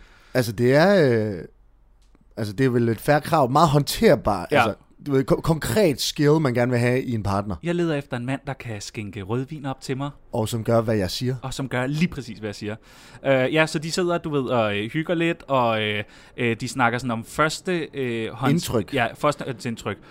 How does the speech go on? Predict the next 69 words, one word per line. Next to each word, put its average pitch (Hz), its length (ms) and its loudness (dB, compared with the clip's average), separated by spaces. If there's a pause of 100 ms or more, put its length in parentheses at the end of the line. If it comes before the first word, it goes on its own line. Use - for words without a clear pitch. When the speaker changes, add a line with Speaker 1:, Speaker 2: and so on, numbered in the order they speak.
(160)
Speaker 2:
Og - 160 -2
der 170 80 2
tænker 170 220 -4
jeg 151 100 -2
på, 123 160 -2
sådan, 120 260 -6
hvis 143 180 -2
jeg 175 80 0
spurg-, 151 300 -2
hvis 147 140 -4
jeg 160 80 -2
spørger 131 200 0
dig, 110 180 -4
sådan, 113 120 -6
"Hvad 135 160 0
er 131 40 -4
dit 123 180 -6
førstehåndsindtryk 113 800 -8
af 101 60 -10
mig?" 131 240 2
Og 131 140 -2 (100)
vi 127 80 -4
ligesom, 113 340 -6 (440)
altså, 110 160 -12
hvis 107 140 -10
vi 113 40 -8
skulle 101 220 -14
date, 110 280 -2 (600)
vil 139 140 0
du 131 180 -6
sådan, 131 360 -6 (220)
vil 135 140 -2
du 135 60 -8
komme, 160 360 -2
du 170 100 -10
ved, 143 120 -2
Speaker 1:
Ja, 135 320 8
Speaker 2:
øh, 180 60 6
Speaker 1:
jeg 196 100 8
ved 214 80 8
ikke, 226 120 8
om 190 60 2
jeg 165 120 4
vil 147 80 -4
på 135 180 -2
date 127 240 -2
med 123 80 -6
dig. 85 180 -8 (140)
Speaker 2:
<laughs> - 60 -6 (480)
Kom 190 180 0
nu, 240 200 4
Nikolaj. 151 400 2 (200)
Speaker 1:
<laughs> - 200 -18
Speaker 2:
Hvorfor 190 160 -2
tror 240 120 -4
du 190 80 2
ellers, 185 160 -4
vi 170 40 0
laver 151 260 2
det 254 120 -2
her? 156 160 0
Speaker 1:
Ja, 143 220 8
nej, 143 280 4
det 147 200 0
er 160 40 2
en 151 100 2
mærkelig 156 300 2
form 135 220 0
for 123 240 2